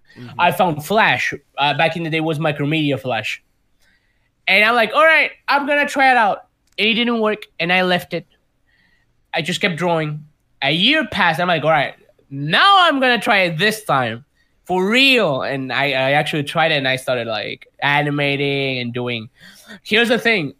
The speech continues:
Speaker 2: I knew how to use the software.
Speaker 1: Okay.
Speaker 2: I didn't know how to animate.
Speaker 1: Ah.
Speaker 2: A, a lot of people, yeah, a lot of people think that, I don't know, let's say they have their, their character drawing, they think they're blinking is animation.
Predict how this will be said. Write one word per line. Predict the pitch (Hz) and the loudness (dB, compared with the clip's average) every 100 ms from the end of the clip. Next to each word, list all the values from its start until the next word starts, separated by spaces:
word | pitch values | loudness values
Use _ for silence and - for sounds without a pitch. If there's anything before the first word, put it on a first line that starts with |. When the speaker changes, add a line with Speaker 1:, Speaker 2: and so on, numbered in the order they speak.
| _ _ _ - | _ _ _ -2
Speaker 2:
I | 214 226 226 | 0 2 2
knew | 214 254 285 285 | 2 2 2 2
how | 226 240 | 2 0
to | 233 208 | 0 -2
use | 208 214 175 160 | 0 0 -4 -6
the | 185 156 143 | -4 -2 -2
software. | - 170 160 143 120 101 - _ | -2 0 0 -2 -6 -8 -12 _
Speaker 1:
Okay. | 131 131 127 143 _ _ | -16 -14 -16 -16 _ _
Speaker 2:
I | 151 170 180 | -2 0 0
didn't | 214 262 247 | 0 0 0
know | 214 190 | 2 0
how | 185 175 | 2 -2
to | 156 170 | -2 -2
animate. | 147 139 120 107 87 _ 135 | -2 -2 -6 -8 -10 _ -12
Speaker 1:
Ah. | 135 139 139 139 190 196 | -8 -6 -4 0 0 2
Speaker 2:
A, | |
a | 214 | 2
lot | 269 | 2
of | 269 | 2
people, | 294 254 254 | 0 0 0
yeah, | 202 202 175 185 | 2 2 2 4
a | |
lot | 254 | 4
of | 294 | 4
people | 302 285 269 | 2 0 0
think | 269 247 | -2 0
that, | 233 190 156 | 2 2 2
I | 160 | 2
don't | 185 190 | 2 2
know, | 185 | 2
let's | 170 - | 0 2
say | 185 156 175 170 - _ _ _ | 2 0 -8 -16 -18 _ _ _
they | 190 | -6
have | 185 202 | 0 0
their, | 185 185 - | 2 0 0
their | 156 143 | -2 -2
character | 156 208 185 | 0 -2 -2
drawing, | 156 185 190 | 0 0 2
they | 175 | -2
think | 156 185 | -4 -2
they're | 170 151 | -2 -2
blinking | 160 175 185 165 | -4 -4 -4 -4
is | 156 | -2
animation. | 170 156 147 - | -2 -2 -4 -6